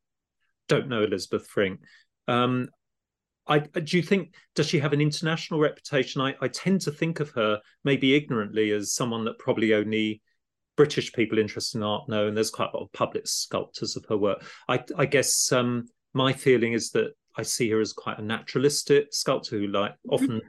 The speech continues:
Speaker 1: has horses. Is that, is that a
Speaker 2: Mm-hmm.
Speaker 1: wrong opinion, Claire?
Speaker 2: <clears throat> No, I think she's slightly, um, <clears throat> she's, she, she's definitely very much a British, um, sculptor,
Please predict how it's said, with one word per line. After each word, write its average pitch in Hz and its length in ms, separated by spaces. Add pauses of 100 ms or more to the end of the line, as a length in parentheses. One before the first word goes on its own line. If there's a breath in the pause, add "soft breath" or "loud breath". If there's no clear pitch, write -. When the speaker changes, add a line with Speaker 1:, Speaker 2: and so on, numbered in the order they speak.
(120)
Speaker 1:
has - 180
horses. 185 640 (240 loud breath)
Is 170 80
that, 214 160 (100)
is 180 160
that 202 180
a 156 40
Speaker 2:
Mm-hmm. 147 120
Speaker 1:
wrong 165 200
opinion, 104 640
Claire? 95 300 (580)
Speaker 2:
<clears throat> 294 240
No, 285 520
I 262 100
think 294 200
she's 320 400 (320)
slightly, 269 840
um, 220 480 (460)
<clears throat> 240 580
she's, - 440
she, - 180
she's 247 220
definitely 214 400
very 190 160
much 185 240
a 190 40
British, 175 600 (480)
um, 165 800 (640)
sculptor, - 640